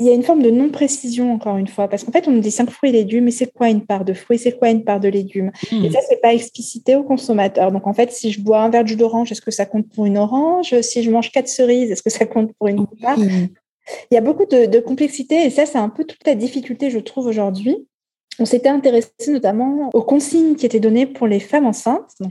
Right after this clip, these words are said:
Speaker 1: Et par exemple, il y avait une phrase, c'était dit, euh, « Il conviendra d'éviter certains types de charcuterie. »
Speaker 2: Ah.
Speaker 1: Ce, ce qui ne veut rien dire. Une femme
Speaker 2: Mais
Speaker 1: enceinte qui cherche de l'information probante, elle va sur le site, un site ministériel, elle recherche de l'info et on lui dit, «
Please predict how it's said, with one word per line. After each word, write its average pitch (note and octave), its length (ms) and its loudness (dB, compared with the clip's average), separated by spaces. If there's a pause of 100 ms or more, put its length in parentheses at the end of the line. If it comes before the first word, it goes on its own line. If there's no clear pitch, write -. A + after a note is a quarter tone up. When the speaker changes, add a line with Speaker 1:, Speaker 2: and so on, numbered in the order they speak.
(120)
Speaker 1:
Et A3+ 140 4
par A#3+ 180 4
exemple, A3 360 4
il D4 40 2
y - 20 6
avait G#3 120 2
une G3 100 2
phrase, C#4+ 380 0
c'était G#3+ 340 -2
dit, B3+ 320 0
euh, « G3 160 4
Il A3 140 -4
conviendra C#4+ 480 2
d'éviter B3 400 0
certains C4+ 400 -2
types - 240 -10
de A3 80 0
charcuterie. » - 720 -12
Speaker 2:
Ah. G#3 120 0
Speaker 1:
Ce, - 280 -2
ce A#3 80 0
qui A3+ 160 -2
ne C4 100 2
veut C#4 140 0
rien C4+ 320 0
dire. B3 460 -4 (120)
Une G#3+ 160 0
femme B3+ 220 0
Speaker 2:
Mais B3+ 60 0
Speaker 1:
enceinte B3 520 -6
qui A3 100 -10
cherche B3+ 220 0
de B3 60 0
l'information A3+ 580 -2
probante, A3+ 580 -2 (600)
elle G3 180 0
va B3+ 220 2
sur B3+ 160 -2
le A3+ 60 0
site, - 340 -12
un A3 100 0
site A#3+ 240 -10
ministériel, A#3+ 800 0
elle F3+ 140 0
recherche B3+ 360 0
de B3+ 60 -2
l'info B3 600 -4
et G3+ 60 0
on G3 100 -2
lui G#3+ 140 -2
dit, « A3 300 -4